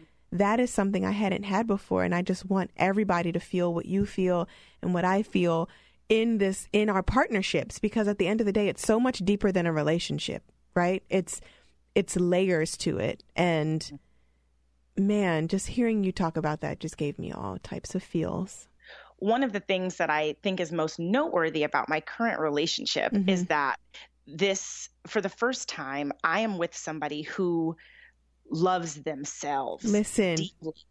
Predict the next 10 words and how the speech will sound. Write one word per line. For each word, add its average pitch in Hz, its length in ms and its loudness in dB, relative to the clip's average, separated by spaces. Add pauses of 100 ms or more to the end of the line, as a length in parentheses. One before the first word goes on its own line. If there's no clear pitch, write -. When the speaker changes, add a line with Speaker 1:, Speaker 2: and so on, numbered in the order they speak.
Speaker 1:
Jamila. 190 540 0
Speaker 2:
Deeply. 220 680 -2 (320)
Speaker 1:
Jam- 220 140 2
Speaker 2:
And 180 220 0
it 233 280 2
is 196 300 2
the 180 160 0
difference. - 680 -4
Speaker 1:
<gasps> - 100 -20
Jamila, - 760 -10